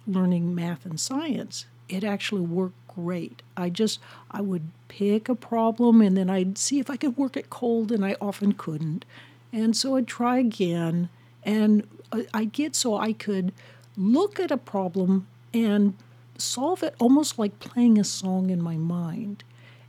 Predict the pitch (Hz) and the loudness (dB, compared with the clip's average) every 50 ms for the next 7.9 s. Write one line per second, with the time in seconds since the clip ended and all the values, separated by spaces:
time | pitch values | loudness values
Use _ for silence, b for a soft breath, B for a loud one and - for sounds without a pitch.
0 | b - - 202 202 190 - 254 226 247 294 320 - - - 208 185 - 196 - | b -4 -2 -2 -2 -2 -4 -6 -6 -6 -6 -8 -6 -6 -4 -4 -4 -4 -6 -6
1 | - - - 226 214 196 - 190 190 185 175 170 170 160 170 160 156 - 190 202 | -6 -4 -2 0 0 2 2 2 2 2 0 -2 -2 -2 -4 -4 -4 -2 0 2
2 | 208 208 208 208 185 175 170 202 196 190 190 170 185 - - - - - - - | 4 4 4 2 2 0 0 2 2 2 2 2 0 -2 -6 -12 -20 -20 -20 -14
3 | 247 220 185 165 170 175 175 170 170 170 175 180 190 185 175 170 - - - 165 | -10 -6 -6 -4 -2 -2 0 0 0 2 2 2 2 2 0 -2 -4 -6 -6 -6
4 | 151 156 147 - - 320 330 - 285 220 - - - - - - - - - - | -6 -6 -8 -6 -4 -4 -2 -2 -2 -4 -4 -6 -8 -8 -8 -10 -12 -16 -16 -10
5 | - - 208 175 170 180 196 185 185 196 - 196 185 - - - - 175 160 - | -6 -6 -6 -4 -2 0 0 2 0 0 -2 -6 -10 -10 -10 -10 -10 -12 -12 -8
6 | - 196 170 160 - 185 175 147 156 - - 196 202 196 - - 190 175 160 160 | -8 -8 -6 -6 -6 -6 -6 -6 -6 -4 -4 -4 -4 -4 -4 -8 -8 -8 -6 -6
7 | 156 156 160 175 175 156 - - - - - - - 196 - - _ - | -6 -4 -2 -2 -2 -2 -4 -8 -10 -12 -14 -14 -16 -16 -16 -18 _ -20